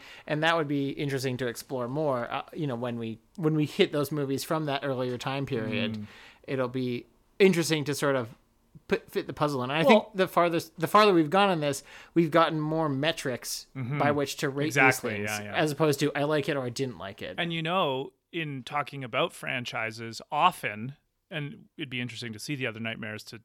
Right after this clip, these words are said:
Speaker 2: to do this comparison with this film, often the first film in a franchise is the vision of a visionary.
Speaker 1: Yeah.
Speaker 2: Right? So John Carpenter with Halloween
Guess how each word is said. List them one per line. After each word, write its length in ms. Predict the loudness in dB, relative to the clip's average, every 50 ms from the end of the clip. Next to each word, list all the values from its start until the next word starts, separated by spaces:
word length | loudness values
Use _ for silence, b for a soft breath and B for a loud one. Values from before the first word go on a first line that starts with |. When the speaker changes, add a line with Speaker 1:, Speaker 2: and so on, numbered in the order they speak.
| _
Speaker 2:
to 120 | -16 -16 -14
do 200 | -10 -10 -8 -8
this 160 | -6 -8 -8
comparison 600 | -8 -8 -6 -2 -2 0 0 -2 -2 -4 -6 -6
with 120 | -6 -6 -6
this 180 | -6 -6 -6
film, 320 | -8 -10 -10 -8 -8 -10 -12 b b b b b b b -2
often 340 | -2 -2 -2 -2 -4 -4
the 60 | -4 -6
first 420 | -6 -6 -4 -2 -2 -2 -4 -8
film 380 | -6 -4 -2 0 0 0 -2 -4
in 100 | -6 -6
a 40 |
franchise 580 | -6 -4 -4 -4 -2 -2 0 0 0 0 0 -4 -8 -8
is 180 | -8 -8 -8
the 100 | -8 -10
vision 500 | -6 -4 -4 -2 0 0 -2 -2 -2 -6 -8 _ _ _
of 140 | -6 -6 -6
a 80 | -4 -2
visionary. 640 | -2 -2 -2 -2 -4 -8 -8 -10 -12 -14 -16 -16 _ _
Speaker 1:
Yeah. 220 | 2 4 4 4 4 0
Speaker 2:
Right? 300 | 0 4 4 4 4 2 b b b b b b
So 200 | -8 -6 -4 -4
John 260 | -2 -2 -2 -2 -2
Carpenter 480 | -2 0 0 0 0 -2 -6 -8 -8 -10
with 140 | -12 -12 -12
Halloween 580 | -12 -12 -12 -12 -12 -14 -16 -16 -18 -18 -20